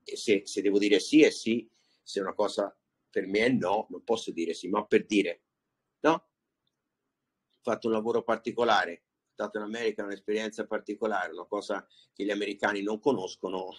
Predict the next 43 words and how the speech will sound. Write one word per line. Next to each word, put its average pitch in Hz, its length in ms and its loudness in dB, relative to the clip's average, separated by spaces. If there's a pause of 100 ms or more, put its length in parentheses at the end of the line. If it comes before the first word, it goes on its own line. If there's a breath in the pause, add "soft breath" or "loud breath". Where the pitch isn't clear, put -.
eh, - 140 -12
potete - 340 -2
immaginare, 87 640 -2
no? 98 220 -20 (400 soft breath)
Eh, 90 100 -10
l'atteggiamento 90 800 -4
che 85 100 -8
molti 92 380 -2
hanno 95 160 0
avuto. - 380 -8 (440 loud breath)
Eh, 92 360 0
ecco, - 180 -6
quindi, 107 360 6 (200 loud breath)
eh, - 680 -10
c'hanno, 101 360 6
c'hanno - 540 2
tutto - 280 4
questo 107 320 2
modo, 104 440 4
que-, 101 200 0
que-, - 200 -6
queste - 340 -2
credenze 98 680 0
gli 92 80 -6
americani, 90 760 -8
no? 90 380 -8 (200 soft breath)
Di - 80 -18
questa - 300 -4
cosa 92 320 -2
che 87 140 -4
è 85 80 -8
cattiva, 90 560 -8
soprattutto - 440 -20
per 82 120 -14
la 85 80 -8
salute, 85 440 -8
cibo, 85 380 -10
c'hanno 90 240 -10
tutte 101 200 0
le 92 100 0
loro 90 280 0
cose, 87 540 -4
no? - 160 -16